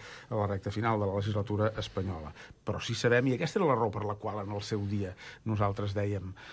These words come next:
les eleccions nostres, les catalanes, al final, que sabrem com ha anat el mapa electoral espanyol i que aprofitarem una mica, doncs, les bones dades econòmiques que encara no arriben a les llars. Catalunya té dos-cents quaranta mil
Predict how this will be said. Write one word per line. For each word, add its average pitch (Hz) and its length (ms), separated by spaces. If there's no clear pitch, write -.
les 95 180
eleccions 120 380
nostres, 113 320
les 120 160
catalanes, 120 340
al 147 60
final, 120 460
que - 100
sabrem 120 500
com 107 200
ha - 20
anat 110 220
el 110 80
mapa 110 220
electoral 107 300
espanyol 127 340
i 135 60
que 120 120
aprofitarem 104 680
una 110 140
mica, 110 320
doncs, 98 260
les 95 280
bones 127 340
dades 120 300
econòmiques 120 500
que - 60
encara 110 320
no 113 140
arriben 107 260
a 107 80
les 90 160
llars. 107 340
Catalunya 117 460
té 117 160
dos-cents 104 460
quaranta 98 320
mil 101 160